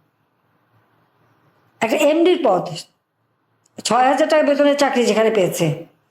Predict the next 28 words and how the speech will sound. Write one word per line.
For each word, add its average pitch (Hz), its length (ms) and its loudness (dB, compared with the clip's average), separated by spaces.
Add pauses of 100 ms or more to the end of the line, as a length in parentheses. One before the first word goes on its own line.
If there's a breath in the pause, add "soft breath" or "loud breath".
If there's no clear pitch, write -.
(260)
তারপরে 247 260 2
হাজার 247 260 0
হাজার 277 160 2
কোটি 269 240 -2
টাকা 262 240 0
বানিয়েছে। 226 400 0
এখন 262 200 0
না 311 80 2
বুঝতে 277 280 0
পারি 220 340 0 (320 loud breath)
কেন 285 300 2
সে 269 140 0
লালায়িত 220 400 2
ছিল 196 260 0
ওই 214 160 4
এমডি 202 200 0
পদে। 175 480 -2 (2000)
আর 233 100 0
সেইখানে 311 720 -2 (880)
পদ্মা 285 240 0
সেতু 294 260 0
বন্ধ 285 240 2
করে 311 200 2
দিল 262 160 2
টাকা 180 380 -2 (480)
হিলারি 285 300 2
ক্লিনটনকে 254 600 0
বলে। 175 280 0